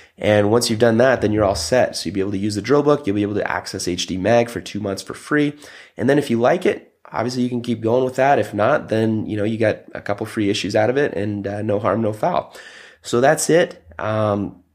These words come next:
like I said, this is just a quick one, just kinda walking you through the checkout process, but it's pretty straightforward. So again, the, the U R L on that is weisstechhockey dot com slash drillbook. And, uh, I, I know you're gonna enjoy this. It's been a, a great drill book so far,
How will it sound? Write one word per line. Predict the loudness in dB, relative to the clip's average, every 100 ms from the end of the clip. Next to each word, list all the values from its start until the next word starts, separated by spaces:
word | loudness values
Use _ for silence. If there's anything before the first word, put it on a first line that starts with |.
| _ _ _ _ _
like | -2 0
I |
said, | 2 2
this | 2
is | -2
just | -4
a | -2
quick | -2 2
one, | 2 2
just | 0
kinda | 0
walking | 2 0 0
you | -6
through | -4 -6
the |
checkout | -2 -2 -2 -2
process, | -6 -10 -12 -8
but | -10
it's | -6
pretty | -6 -2
straightforward. | 0 -2 0 -2 -2 -8 -20 -18
So | -2 0
again, | 4 4 4
the, | 4 2 0
the | -4
U | -2 2
R | 4
L | 4
on | 4 2
that | 0 0
is | -4
weisstechhockey | -4 -2 -2 -4 -6 -6 -6 -8 -6 -6 -2
dot | -2 -2
com | -2 -2 -2 -4
slash | -10 -6 -4 -6 -8
drillbook. | -2 -2 0 -4 -6 -18 -20 -20 -18 -2
And, | 2 2 2 2
uh, | 4 4 4 4 2 -2 -10
I, | -12 -10 -6
I | -2
know | 2 2
you're | 2
gonna | 2
enjoy | 2 2 2
this. | 0 -6
It's | -6
been | 0 2
a, | 2 0
a | -6
great | -2 0 0
drill | 0 0
book | 0 -2
so | -6
far, | 2 4 4 0